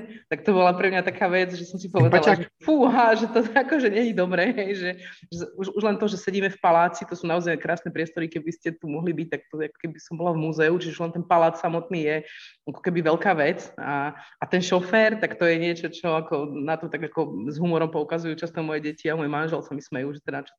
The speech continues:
Speaker 1: ten tvoj šofér a tak. <laughs> Je to naozaj, že niečo, čo,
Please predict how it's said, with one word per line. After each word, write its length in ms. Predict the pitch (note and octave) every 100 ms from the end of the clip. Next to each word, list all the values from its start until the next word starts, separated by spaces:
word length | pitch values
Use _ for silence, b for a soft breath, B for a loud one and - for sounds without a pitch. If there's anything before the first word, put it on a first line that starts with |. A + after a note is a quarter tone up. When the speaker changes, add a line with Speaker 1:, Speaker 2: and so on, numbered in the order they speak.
| _
Speaker 1:
ten 80 | E3+
tvoj 240 | - D3 -
šofér 320 | - E3+ D#3
a 20 |
tak. 140 | E3
<laughs> 1120 | D3+ - - - - - F#3 G3+ G#3 D4 - C#4+
Je 80 |
to 80 | C#4
naozaj, 400 | A#3 A3+ C4+ G#3
že 80 | A3+
niečo, 320 | G3 A3 A3
čo, 480 | G#3 - G#3+ G3+ -